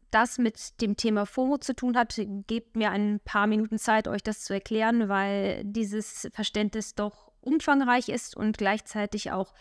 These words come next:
wahnsinnig wichtig, euch besser zu verstehen. Weil letztendlich, äh, werden wir wieder bei der Kommunikation enden. So. fomo. fomo ist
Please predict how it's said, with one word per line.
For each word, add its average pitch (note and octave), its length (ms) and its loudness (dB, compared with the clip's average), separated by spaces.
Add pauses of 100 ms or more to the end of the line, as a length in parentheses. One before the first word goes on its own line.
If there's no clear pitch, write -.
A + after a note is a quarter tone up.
(500)
wahnsinnig G#3+ 760 4
wichtig, G#3 500 -2 (140)
euch A3 360 2
besser E3 340 -6
zu - 140 -12
verstehen. - 520 -8 (420)
Weil G3+ 140 4
letztendlich, A#3+ 800 0 (460)
äh, G#3 220 0
werden G#3+ 300 4
wir A3 100 2
wieder G#3 180 2
bei G3 140 2
der G3 120 0
Kommunikation F#3+ 1080 -2 (720)
enden. F3 580 0 (380)
So. F3+ 280 0 (1120)
fomo. B3+ 520 2 (280)
fomo E4 600 2 (140)
ist - 500 -2